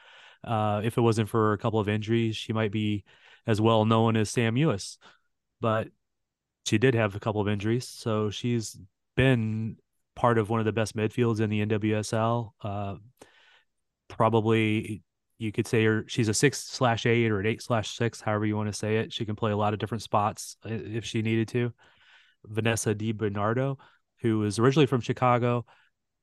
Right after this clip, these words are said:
went to university, like, right near Chicago, was drafted by the Red Stars, basically been there her whole career. Uh, both of them signed for two years,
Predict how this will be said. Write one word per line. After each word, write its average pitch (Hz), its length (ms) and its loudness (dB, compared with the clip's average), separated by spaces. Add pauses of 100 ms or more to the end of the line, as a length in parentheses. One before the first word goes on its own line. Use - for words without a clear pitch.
went 107 360 0
to - 120 -4
university, 117 1160 0
like, 113 200 -4
right 113 160 0
near 117 140 -2
Chicago, 117 760 -2 (380)
was 107 180 -4
drafted 113 360 0
by 113 100 2
the 113 80 0
Red 113 220 -2
Stars, 113 400 0
basically 110 260 0
been 110 140 0
there 110 220 -2
her 104 240 -4
whole 110 260 0
career. 110 540 -4 (920)
Uh, 87 380 -12 (380)
both 120 200 0
of 117 80 0
them 120 100 0
signed 117 380 -2
for - 120 -10
two - 200 -6
years, 113 520 -2